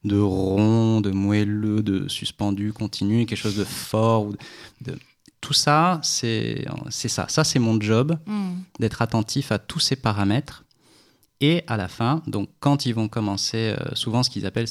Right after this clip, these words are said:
Speaker 1: ils disent, « On, on va le marquer. » Donc, euh,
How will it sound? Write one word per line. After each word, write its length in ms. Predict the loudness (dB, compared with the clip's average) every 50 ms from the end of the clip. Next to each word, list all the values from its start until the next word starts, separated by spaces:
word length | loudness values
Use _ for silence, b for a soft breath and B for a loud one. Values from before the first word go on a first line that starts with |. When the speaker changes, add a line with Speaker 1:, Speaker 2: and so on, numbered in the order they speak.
| -6
Speaker 1:
ils 140 | -6 -6 -4
disent, « 160 | -2 0 0 0
On, 120 | 0 0 -2
on 60 | -2
va 100 | -2 0
le 80 | 0 2
marquer. » 540 | 2 2 2 2 -2 -8 -8 -6 -6 -6 -8 b b b b b b b b b b b -12
Donc, 260 | -10 -10 -8 -10 -10
euh, 60 | -10